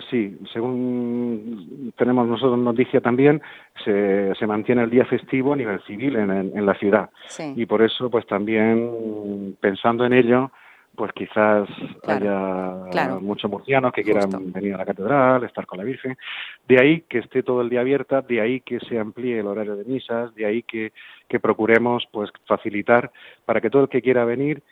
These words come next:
Speaker 1: que pueda estar a gusto, con tranquilidad y con, y con gozo por delante de, y estar con la Virgen de la Fuensanta, por supuesto.
Speaker 2: Claro que sí. Bueno, y recordamos lo que nos contaba Juan Tudela, que empieza este próximo sábado, cinco de septiembre, esa novena en honor a la Virgen de la Fuensanta.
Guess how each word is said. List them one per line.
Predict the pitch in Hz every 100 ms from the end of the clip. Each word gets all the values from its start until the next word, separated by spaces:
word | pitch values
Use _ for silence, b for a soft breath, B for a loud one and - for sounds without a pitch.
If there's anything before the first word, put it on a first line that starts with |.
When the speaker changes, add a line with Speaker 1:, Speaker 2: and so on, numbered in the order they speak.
| _ -
Speaker 1:
que | 117
pueda | 131 131
estar | - 110
a | 104
gusto, | 165 - 175 170 170
con | 117 107
tranquilidad | 101 95 101 107 131 160 170
y | 165 131
con, | 104 98 92 85 92
y |
con | 90 95
gozo | 156 - 113
por | 98
delante | 92 98 104 -
de, | 98 92 92
y | 98 98 95
estar | - 101
con | - 92
la |
Virgen | 95 -
de | 90
la | 85
Fuensanta, | 95 - 120 123 87
por | -
supuesto. | 92 127 - - _ -
Speaker 2:
Claro | 147 127
que | -
sí. | -
Bueno, | 160 151
y | 139 151
recordamos | 170 175 170 190 208 202
lo | 185
que | 180
nos | 170
contaba | 175 170 175 170
Juan | 170 165
Tudela, | 165 165 196 208 B B B
que | 170
empieza | 180 185 185 180 175
este | - 175 170
próximo | - 180 180 165
sábado, | 190 240 247
cinco | 185 170
de |
septiembre, | 170 170 - 220 240 262 262
esa | 202 - 180 170 170
novena | 165 175 170
en | 165
honor | 165 170 175
a | 165
la | 160
Virgen | 165 175
de | 165
la | 160
Fuensanta. | 170 - 208 226